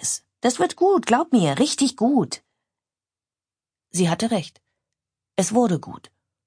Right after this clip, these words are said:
Und ich hätte noch lange dort auf dem Schemel gesessen für sie. Eine Ewigkeit.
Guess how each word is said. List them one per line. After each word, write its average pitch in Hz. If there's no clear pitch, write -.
Und 202
ich 196
hätte 190
noch 165
lange 180
dort 139
auf -
dem 127
Schemel 160
gesessen 131
für 139
sie. 113
Eine 180
Ewigkeit. 143